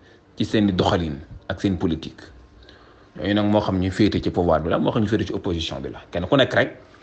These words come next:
yow la nga, ka ngay défendre mooy sa leader, mooy sa mentor ci wàllu politique. Ka la jiite ci wàllu politique rek moom ngay défendre. Waaye di défendre Touba ak intérêt yi Touba, di défendre diine ak intérêt yi diine, loolu néewal na lu muy am.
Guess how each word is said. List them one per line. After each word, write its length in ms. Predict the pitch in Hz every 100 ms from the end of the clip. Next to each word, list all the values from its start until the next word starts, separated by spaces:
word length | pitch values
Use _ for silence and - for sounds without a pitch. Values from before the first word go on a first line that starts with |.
| - - - - - - -
yow 140 | 76
la 80 | 90
nga, 140 | 135
ka 220 | 135 131
ngay 100 | 147
défendre 340 | 170 120 104 110
mooy 180 | 110 110
sa 80 |
leader, 380 | 98 170 78 - - - - - - - - - -
mooy 120 | 90
sa 100 | 92
mentor 400 | 107 110 107 85
ci 60 | 92
wàllu 160 | 95 87
politique. 360 | 87 - -
Ka 80 | -
la 80 | 135
jiite 140 | 123 135
ci 60 | 120
wàllu 120 | 113
politique 280 | 113 87 95
rek 80 |
moom 100 | 110
ngay 120 | 107 101
défendre. 340 | 92 78 - - - - - - - - - - - - -
Waaye 440 | 76 85 120 - - -
di 120 | 90
défendre 480 | 92 113 123 113 107
Touba 400 | 110 92 78 87 -
ak 180 | 90 165
intérêt 300 | 175 139 107
yi 60 |
Touba, 320 | 92 71 67 - - - _ _ _ _ - - -
di 60 |
défendre 340 | 107 123 135 123
diine 360 | 107 117 131 123
ak 180 | 107 -
intérêt 300 | 185 151 131
yi 60 | 107
diine, 340 | 98 90 110 - 104
loolu 180 | 98
néewal 300 | 95 101 90
na 60 | 80
lu 80 | 76
muy 100 |
am. 100 | 67